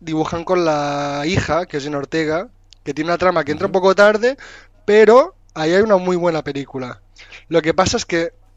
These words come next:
Speaker 1: no sé por qué, Tim Burton añade como muchas subtramas que no van a ningún lado, que son muy divertidas
Speaker 2: Ujú.
Speaker 1: también, como Mónica Bellucci, que era su nueva esposa,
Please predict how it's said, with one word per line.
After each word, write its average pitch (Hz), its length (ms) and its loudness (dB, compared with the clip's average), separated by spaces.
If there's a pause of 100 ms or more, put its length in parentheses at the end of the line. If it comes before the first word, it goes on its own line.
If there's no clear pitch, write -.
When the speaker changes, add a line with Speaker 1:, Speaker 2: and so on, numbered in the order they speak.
(520)
Speaker 1:
no 165 180 -4
sé 170 120 2
por 156 160 -2
qué, 175 160 -2
Tim 175 160 -10
Burton 170 260 -2
añade 156 340 -2
como 156 220 -6
muchas 151 300 -6
subtramas 175 520 -6
que 156 80 -10
no 147 80 -4
van 151 100 -2
a - 20 -2
ningún 147 320 -4
lado, 170 360 0 (240)
que - 60 -12
son 160 160 -8
muy 175 100 -2
divertidas 151 440 -2
Speaker 2:
Ujú. 156 80 -6
Speaker 1:
también, 160 400 -6 (340)
como 143 220 -6
Mónica 151 300 -4
Bellucci, 175 460 -4
que 147 80 -10
era 135 140 -6
su 139 320 -10
nueva 143 180 -8
esposa, 160 540 -8